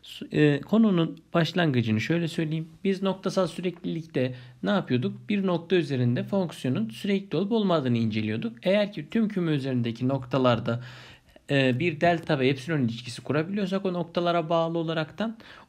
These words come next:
o fonksiyon o küme üzerinde süreklidir gibi diyor, biliyorduk. Ancak bu süreklilik kavramı bize yetmediği için düzgün süreklilik dediğimiz kavram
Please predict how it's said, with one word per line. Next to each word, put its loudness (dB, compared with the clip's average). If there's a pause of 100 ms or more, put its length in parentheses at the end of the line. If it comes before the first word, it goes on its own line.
(100)
o 4
fonksiyon -2
o 2
küme 0
üzerinde 2
süreklidir 0
gibi -2
diyor, 2 (120)
biliyorduk. -2
Ancak 0
bu -4
süreklilik -4
kavramı 4
bize -2
yetmediği 2
için 2
düzgün 4
süreklilik 0
dediğimiz 4
kavram 6